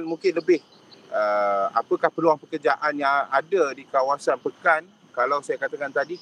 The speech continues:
kilang boleh diwujudkan, mungkin mereka boleh bekerja di kilang dan sebagainya. Jadi suara mereka akan diangkat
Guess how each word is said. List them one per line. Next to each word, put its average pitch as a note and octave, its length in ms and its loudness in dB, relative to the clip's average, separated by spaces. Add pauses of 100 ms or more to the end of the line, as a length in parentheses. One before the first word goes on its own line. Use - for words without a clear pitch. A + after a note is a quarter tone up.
kilang D#3+ 320 2
boleh C#3+ 240 -8
diwujudkan, C#3+ 640 -10
mungkin B3 160 -10
mereka G3+ 240 -2
boleh E3 240 -2 (320)
bekerja D3+ 400 -2
di C#3+ 80 -10
kilang D3 400 2
dan C#3 80 -6
sebagainya. D3 640 -4
Jadi D#3 160 -6 (320)
suara G#3+ 400 4
mereka A#3+ 640 -2
akan F#3 320 -4
diangkat F3+ 480 0